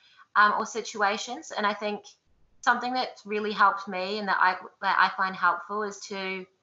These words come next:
just try not to place judgment on it and think about it,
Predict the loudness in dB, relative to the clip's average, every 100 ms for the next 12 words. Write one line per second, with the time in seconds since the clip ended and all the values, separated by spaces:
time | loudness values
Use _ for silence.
0 | _ _ _ -16 -2 0 2 -2 -4 -4
1 | -4 -6 -12 -4 -2 -2 -8 -6 -4 -4
2 | -4 -6 -4 -4 -6 _ _ -12 4 6
3 | 6 4